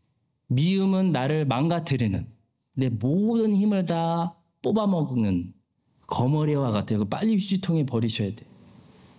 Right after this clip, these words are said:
보세요. 복수하는 사람은 그래서 복수하다 인생 끝나요. 압살롬은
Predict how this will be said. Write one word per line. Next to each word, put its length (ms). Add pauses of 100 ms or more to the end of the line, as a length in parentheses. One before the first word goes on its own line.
(920)
보세요. 260
복수하는 560
사람은 360
그래서 640
복수하다 680
인생 280
끝나요. 440 (960)
압살롬은 960